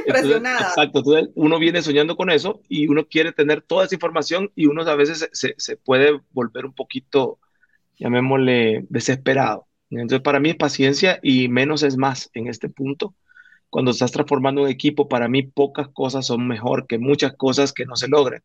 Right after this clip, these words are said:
Speaker 1: Entonces, para mí un punto específico, ok, voy a transformar ahorita, por ejemplo, mi módulo de, o, o mi, o la manera en que hago tracking de mis, de mis rutas o de mi servicio. Empiezo por una cosa. Como repito, hay softwares que son, eh, de renta o de alquilados.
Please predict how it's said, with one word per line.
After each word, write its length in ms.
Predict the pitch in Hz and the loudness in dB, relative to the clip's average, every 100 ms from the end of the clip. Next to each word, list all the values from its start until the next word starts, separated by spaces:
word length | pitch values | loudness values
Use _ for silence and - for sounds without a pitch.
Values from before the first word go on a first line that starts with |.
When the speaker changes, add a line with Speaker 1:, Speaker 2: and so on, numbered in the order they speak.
| _ - - - _ | _ -20 -20 -20 _
Speaker 1:
Entonces, 160 | - | -2
para 160 | 160 151 | 2 2
mí 120 | 165 | 2
un 160 | 185 180 | -2 -4
punto 320 | 185 180 147 | -6 -2 -4
específico, 540 | 127 117 120 113 117 | -4 -6 -6 -6 -6
ok, 100 | 110 143 | 0 2
voy 160 | 123 135 | 4 2
a 60 | 143 | 0
transformar 560 | 156 143 127 123 147 | -2 -2 -4 -2 0
ahorita, 480 | 147 127 135 139 147 | 0 2 0 0 -4
por 140 | 127 120 | -4 -6
ejemplo, 340 | 123 127 143 | -6 0 0
mi 140 | 135 120 | 2 0
módulo 520 | 127 135 143 135 127 | 4 6 6 4 0
de, 240 | 127 135 - | 0 0 0
o, 140 | 127 | -6
o 180 | - 120 | -8 -8
mi, 180 | 123 117 _ _ - | -8 -10 _ _ -10
o 180 | 127 | -6
la 120 | 123 123 | -4 -2
manera 300 | 123 131 147 | 0 2 2
en 100 | 143 | 2
que 100 | 135 | 0
hago 180 | 135 135 | -2 0
tracking 400 | 139 135 143 131 | -2 0 -2 -2
de 100 | 123 | -4
mis, 240 | 120 - | -6 -4
de 100 | 117 | -6
mis 180 | 113 110 | -4 0
rutas 480 | 131 - - - _ | 0 0 -12 -20 _
o 160 | - 120 | -2 2
de 100 | 117 | 2
mi 120 | 113 | 0
servicio. 500 | - 113 120 104 - _ _ _ _ | -2 0 -2 -2 -10 _ _ _ _
Empiezo 340 | - 147 151 - | -4 0 0 4
por 120 | 160 | 4
una 220 | 185 185 | 4 2
cosa. 280 | - 123 - | -4 -8 -12
Como 180 | - 123 | -4 0
repito, 300 | 123 165 160 | 0 2 0
hay 80 | 127 | 0
softwares 580 | - 160 - 147 147 - | 2 0 4 2 2 -6
que 160 | - - | -18 -14
son, 420 | 131 131 127 - _ _ _ _ _ _ | -8 -6 -6 -8 _ _ _ _ _ _
eh, 200 | 117 120 123 | -14 -12 -4
de 180 | 117 | -2
renta 580 | 113 139 156 - 127 - _ | 0 0 -2 -4 -8 -10 _
o 100 | 147 | -6
de 60 | 120 | -4
alquilados. 800 | 107 120 123 143 131 151 - | -4 0 2 2 0 -6 -12